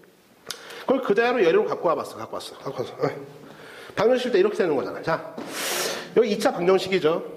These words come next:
이 차 방정식. 이 차 방정식은 뭐가 있어요? 근의 공식 있지. 근의 공식. 그래서 근의 공식 해서요. X는 늘 이게 성립하죠. 이 에이분의, 잘 들어.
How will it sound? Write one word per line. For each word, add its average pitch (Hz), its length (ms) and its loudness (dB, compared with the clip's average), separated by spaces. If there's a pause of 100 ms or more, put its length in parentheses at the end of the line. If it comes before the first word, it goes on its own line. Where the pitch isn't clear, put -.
(280)
이 151 60 0
차 180 100 0
방정식. 131 340 2 (640)
이 175 120 2
차 240 100 2
방정식은 240 380 4
뭐가 175 180 4
있어요? 180 380 2
근의 220 240 6
공식 214 320 -2
있지. - 180 -14
근의 147 220 0
공식. - 240 -12
그래서 110 180 -14
근의 147 380 2
공식 117 500 -4
해서요. 131 480 0 (160)
X는 147 560 2 (540)
늘 208 260 4
이게 175 100 4
성립하죠. 190 720 0 (540)
이 185 160 4
에이분의, 139 440 0 (240)
잘 127 240 2
들어. 156 500 0